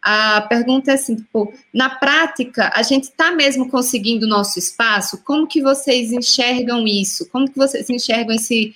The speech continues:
novo momento da mulher na comunicação, nas agências de propaganda, nas, nos veículos? A gente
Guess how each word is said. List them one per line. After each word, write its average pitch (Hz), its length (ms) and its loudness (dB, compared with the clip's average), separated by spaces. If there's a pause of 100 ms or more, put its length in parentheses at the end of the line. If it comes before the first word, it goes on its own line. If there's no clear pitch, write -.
(160)
novo 262 340 4
momento 247 600 2
da 214 180 0
mulher 208 340 0
na 220 200 -2
comunicação, 208 920 0
nas 220 220 0
agências 208 400 0
de 190 80 -10
propaganda, 196 840 0
nas, 196 420 -4
nos 190 240 -4
veículos? 208 540 0
A 214 80 2
gente 220 280 0